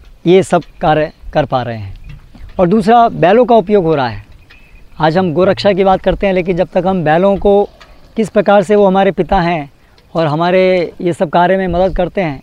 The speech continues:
ऐसा दिखाएंगे नहीं, करेंगे नहीं, तब तक हम वास्तव में गोरक्षा नहीं कर पाएंगे। तो ये उस तरफ एक कदम है, जहाँ पर बैल का उपयोग शक्ति का हो रहा है। नहीं तो ट्रैक्टर और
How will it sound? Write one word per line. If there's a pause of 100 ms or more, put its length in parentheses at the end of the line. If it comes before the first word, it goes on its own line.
ऐसा
दिखाएंगे
नहीं,
करेंगे
नहीं, (320)
तब
तक
हम (440)
वास्तव
में
गोरक्षा
नहीं
कर
पाएंगे। (480)
तो
ये
उस
तरफ
एक
कदम
है, (400)
जहाँ
पर
बैल (500)
का
उपयोग
शक्ति
का
हो
रहा
है।
नहीं
तो (420)
ट्रैक्टर
और